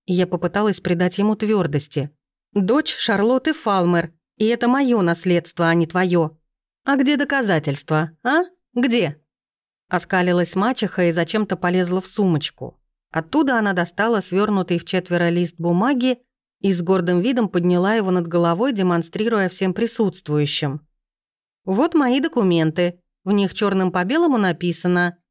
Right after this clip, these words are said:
что я леди Кэтрин Фалмер и заверена печатью. А это кто?" Она ткнула в меня жирным пальцем. "Впервые ее вижу. Как она докажет, что эта таверна принадлежит ей?" Бред,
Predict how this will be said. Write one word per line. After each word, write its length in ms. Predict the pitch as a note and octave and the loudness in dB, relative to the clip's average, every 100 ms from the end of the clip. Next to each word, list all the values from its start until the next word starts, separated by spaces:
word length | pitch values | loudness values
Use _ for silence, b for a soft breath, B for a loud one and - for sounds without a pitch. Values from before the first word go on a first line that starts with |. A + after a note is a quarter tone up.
| _ | _
что 260 | - G#3 | -6 0
я 280 | G3 A#3 E4+ | 2 2 4
леди 320 | F4 D4+ D4 | 4 2 0
Кэтрин 420 | D4+ A#3 A#3+ B3 F#3+ | 0 -2 0 -2 -2
Фалмер 580 | F3 E3 E3+ E3+ E3 - _ | 0 0 2 2 0 -6 _
и 80 | G#3 | -4
заверена 480 | F#3 F#3+ E3+ C4+ E4 | 0 2 2 2 2
печатью. 760 | A#3+ - E3+ D#3+ - F3 E3+ _ - | 0 -2 0 0 -2 -4 -4 _ -2
А 180 | C#4+ | 0
это 220 | A#3+ A3 A#3+ | 2 0 -4
кто?" 300 | - C4 C4+ _ _ _ _ _ | -4 -4 -4 _ _ _ _ _
Она 240 | F3+ F3+ E3+ | -2 0 0
ткнула 380 | - F#3+ F3+ | -2 0 0
в 60 | E3+ | 2
меня 300 | F3+ F#3 F3+ | 2 2 2
жирным 400 | F3 F3+ F3+ F3 | 2 0 2 0
пальцем. 640 | F3+ F3 D#3+ - F3 E3 _ _ _ _ _ | 0 -2 -2 -4 -4 -4 _ _ _ _ _
"Впервые 640 | - - D4 C#4+ D4 C#4+ C#4 | -8 -2 0 2 2 2 2
ее 180 | D#4 | 2
вижу. 540 | C4 F3 D#3 E3+ E3 E3 _ _ _ _ | 2 2 0 0 -2 -6 _ _ _ _
Как 220 | - B3+ | -4 -2
она 180 | G3+ F#3 | 0 0
докажет, 500 | F#3 F#3 B3 D4+ G#3+ | 0 0 0 -2 -2
что 200 | - - | -4 -2
эта 160 | F#3+ F#3+ | 0 0
таверна 460 | F#3+ F#3+ F#3+ A3+ | 0 0 0 0
принадлежит 640 | C#4+ D#4 D4 C4+ C4+ C4+ C4 | -2 0 2 0 0 -2 -2
ей?" 400 | E3 D3+ C#3+ - _ _ _ _ _ | -2 0 -2 -8 _ _ _ _ _
Бред, 640 | E3+ F3+ C4+ B3 - - | -4 0 2 0 -2 -14